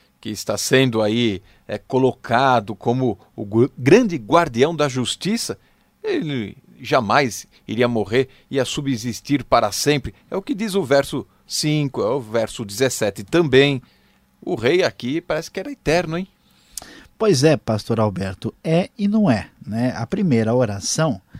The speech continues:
Speaker 2: ela fala sobre o reinado da época, o reinado,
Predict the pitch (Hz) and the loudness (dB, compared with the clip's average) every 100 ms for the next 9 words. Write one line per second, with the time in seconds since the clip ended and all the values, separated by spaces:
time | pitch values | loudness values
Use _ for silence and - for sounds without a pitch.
0 | - - 123 120 131 151 143 - _ - | -18 -4 0 2 2 0 -2 -14 _ -12
1 | - 127 117 123 165 269 - - - 127 | 0 2 2 0 -2 -6 -10 -8 0 0
2 | 120 123 143 - 139 131 139 147 131 151 | 0 -2 -4 -4 -4 0 0 0 -4 -2
3 | 180 156 110 101 107 113 127 151 - 123 | 0 2 0 2 0 -2 -2 -2 -4 -6
4 | 113 143 117 131 - 117 101 - - 90 | -2 2 4 2 2 -4 -4 -6 -10 -8
5 | 90 120 117 95 98 107 135 | -4 -2 -2 -2 -4 0 0